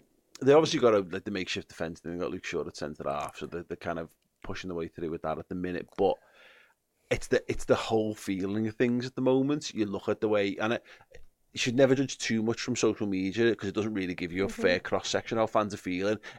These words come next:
Speaker 1: except that the only Man United fans I follow are all our mates who, who, who work within it and, and all that kind of stuff, and seeing their reactions has been fascinating because they all think that they're crumbling.
Speaker 2: Yeah.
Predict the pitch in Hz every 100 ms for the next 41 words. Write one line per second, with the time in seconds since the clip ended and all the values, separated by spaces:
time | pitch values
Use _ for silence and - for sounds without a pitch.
0 | - - - - 113 104 - 123 110 -
1 | - - _ _ _ 135 123 123 117 117
2 | 113 107 98 117 - 117 110 110 - 92
3 | 95 101 113 107 98 92 67 92 92 92
4 | 92 90 - - 107 104 98 85 98 95
5 | - 98 92 92 95 - - 101 90 90
6 | 92 - 95 - 98 101 95 101 - 113
7 | 110 113 104 - - 104 98 101 92 98
8 | 98 104 123 - - 147 165 175 - -
9 | - _ - _ _ _ _ _ _ _
10 | _ - 101 98 - 101 95 - - -
11 | - 90 - 101 92 98 98 92 107 107
12 | 95 95 95 87 87 87 - 101 98 -
13 | 95 98 123 165 190